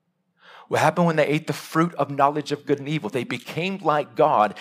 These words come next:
in the sense that now they are the source, the plumb line of their own good and evil. They now, the problem is their judgment is, is, is stained. Their judgment,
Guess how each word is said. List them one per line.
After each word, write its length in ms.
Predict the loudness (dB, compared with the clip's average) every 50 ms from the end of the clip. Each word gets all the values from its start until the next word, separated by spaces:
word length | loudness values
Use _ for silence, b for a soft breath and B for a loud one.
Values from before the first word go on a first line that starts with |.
| B B B B
in 320 | -2 0 0 2 2 2 2
the 80 | 2
sense 680 | 0 0 -2 -2 -2 -2 -2 -2 -2 -4 -6 -10 -12 B B B B
that 160 | 2 2 2 4
now 260 | 2 2 2 2 4
they 180 | 2 2 2
are 140 | 4 4 4
the 140 | 4 2 -2
source, 540 | -4 -4 -2 -2 0 0 2 0 -2 -2 -4
the 100 | -4 -4
plumb 400 | -4 -2 0 2 2 2 2 2
line 260 | 0 0 0 0 2
of 160 | 2 4 4
their 160 | 6 4 4
own 300 | 4 4 4 2 2 0
good 200 | 0 2 4 4
and 120 | 4 2 0
evil. 340 | 0 0 -2 -2 -4 -6 B B B B B B
They 240 | 6 6 6 6 4
now, 360 | 4 4 6 8 6 6 4
the 300 | 2 -2 2 4 4 4
problem 580 | 4 -2 0 6 6 8 8 6 4 0 0
is 200 | -2 -2 -2 -2 B B B B B B B _
their 280 | -2 2 4 6 6 4
judgment 580 | 4 4 4 6 4 4 0 -2 -2 -4 -4 -4 -10 _ 2
is, 240 | 2 2 2 0 -4 -12 _ _ _ _ _ _ _ 0
is, 160 | 2 2 2
is 220 | 2 2 2 2 2
stained. 540 | 0 -4 0 2 2 2 2 0 -4 -4 -4
Their 100 | -4 -4
judgment, 720 | -4 -6 -4 0 2 4 4 2 0 -2 -2 -2 -2 -2